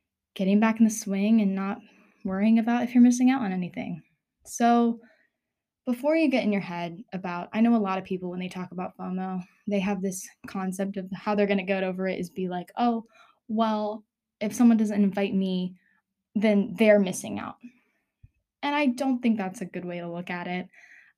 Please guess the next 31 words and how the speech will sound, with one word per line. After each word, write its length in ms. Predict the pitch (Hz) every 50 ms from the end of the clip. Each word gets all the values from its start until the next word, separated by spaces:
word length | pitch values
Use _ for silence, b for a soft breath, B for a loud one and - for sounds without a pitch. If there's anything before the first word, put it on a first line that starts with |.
| _ -
I've 180 | 220 220 208 214
always 340 | 214 214 208 208 202 208 208
not 280 | 196 190 185 185 180
understood 560 | 185 180 180 180 180 - - - 190 180 -
that 300 | - 185 180 180 180 180 - - b b b b b b b b b b b b b b _ _ _ _ _ _ -
because 520 | 240 262 247 247 240 269 269 240 233 - - - _ _ _ _ _ _ _ _ _ _ _ _ _ _ _ _ _ _ _ _ -
no. 640 | 202 208 202 202 202 202 208 247 302 320 359 359 - _ _ _ _ -
<laughs> 920 | 311 392 - - - - - 339 - - - - - - - - 277 240 -
I 120 | 247 254
know 140 | 262 269 269
my 160 | 262 262 254
friends 300 | 247 - 233 220 226 220
and 100 | 226 208
I, 240 | 208 208 202 196 -
we 240 | - 208 208 214 208
didn't 300 | 202 208 214 208 220 214
get 140 | 214 196 190
invited 320 | 190 180 185 175 - -
to 120 | - - 185
it. 100 | 185 - -
We 100 | 233 240
did 140 | 254 247
not 320 | 254 240 214 208 208 233 233
get 100 | 233 226
invited 380 | 214 202 196 185 180 175 170 175
to 80 | -
a 60 | 180 175
party 360 | - - 180 180 180 180 180
our 100 | 175 -
freshman 420 | - - 185 - - 196 185 180
year. 240 | - - - 220